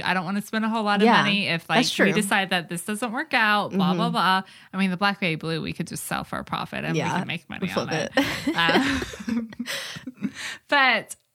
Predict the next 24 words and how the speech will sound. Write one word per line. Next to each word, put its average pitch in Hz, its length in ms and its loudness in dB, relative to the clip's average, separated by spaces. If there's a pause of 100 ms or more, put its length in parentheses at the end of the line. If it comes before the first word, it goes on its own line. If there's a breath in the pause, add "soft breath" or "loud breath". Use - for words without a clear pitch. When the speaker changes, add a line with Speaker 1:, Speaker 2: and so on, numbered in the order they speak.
(100)
Speaker 1:
I'm 254 360 2
going 277 320 0
to 320 160 -2
go, 220 120 0
I 202 440 2 (200)
think 226 260 0 (300)
the 202 160 4
Brew, 190 580 2
the 190 160 -2
teal 196 880 0 (580 loud breath)
blue, 214 640 6
Speaker 2:
Oh. 170 40 2
Speaker 1:
the 202 120 6
teal 233 380 0
retrograph 214 800 -4 (320)
from 180 220 0
Brew. 170 340 -2
Is 190 140 2
Speaker 2:
Yeah. 190 140 6
Speaker 1:
it 175 40 4
the 226 60 4
retrograph? 277 500 0
It 208 140 -2
is. 175 340 -2